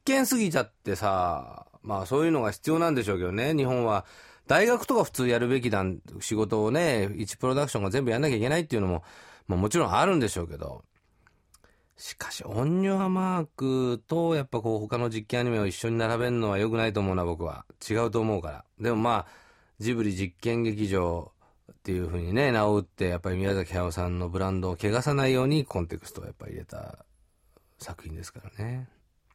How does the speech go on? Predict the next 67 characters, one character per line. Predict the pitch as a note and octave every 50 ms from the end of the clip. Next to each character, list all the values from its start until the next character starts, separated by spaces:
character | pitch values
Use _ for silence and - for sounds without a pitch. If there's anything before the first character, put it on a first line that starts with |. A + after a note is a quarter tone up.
| _ _ _ _ _ _ _ _ _ _ _ _ _ _ _ _ _ _ _ _ _ _ _ _
う | G2+ F#2+
ん、 | F#2+ F#2+ G2 G2
久-、 | F2+ - - - D#3 - B2+
僕、 | B2+ C3 B2+ B2+ B2
あ | A#2+ A#2+
の、 | A#2+ A#2+ A#2
ジ | A2 A#2+ D3
ョ | D#3+
ン・ | E3+ F3+
ラ | F#3+ F#3+
セ | - G3 E3
タ | D3+ - D#3 D3 C#3+
ー | B2
さ | C#3 C3
ん | B2+
あ | B2+ B2+
り | D3
が | D3+ D#3 C#3+
と | B2+ C#3 C3 B2
う | G#2+
か | - C3+
ら、 | C3+ C#3 C3+ B2+ A2+ G2+ F#2+ - - - - - - _ _ -
ジ | - G#2+ G2+ G#2+ A#2
ブ | A2 A2
リ | G#2+
が | G2+ G2
い | F#2+
っ | F#2 - _ -
ぱ | - A2
い | G#2+
コ | G2+ A#2 A2+
レ | A#2
ク | G#2+ -
シ | - G#2
ョ |
ン | G2+ G#2+
に | B2+ C3 A#2
疑 | G#2+ A#2 A#2
問 | A#2+ B2+ C3+ C3+ C3+ C3+ D3 E3+
を | F3 - - - _ _ _ -
持 | F#2 F#2+
ち | F#2+ - G#2
始 | G2+ G2 G2
め | G2 F#2+ D#2
て | -
い | D2+ C#2
ま | - -
す。 | - - - - - _ _ _ _ _ _ _ _ _ _ _ _ _ _ _ _ _
も | - G#2 B2+
ち | - - - -
ろ | -
ん | A3 -
こ | - - -
れ | - F3+
は、 | - - C5 C5 A#4 _ - - _ -
<laughs> | - - -
僕 | - B2 - - - G3
み | F#3 G3+ G#3
た | - E3+
い | C#3+ B2+
な | A#2 G#2+ G2 G2 - - - - - - -
ア | - C3 C3+
ホ | D3 F3+ A3
し | - -
か | D#3 B2+
買 | - C#3+ C3+
わ | -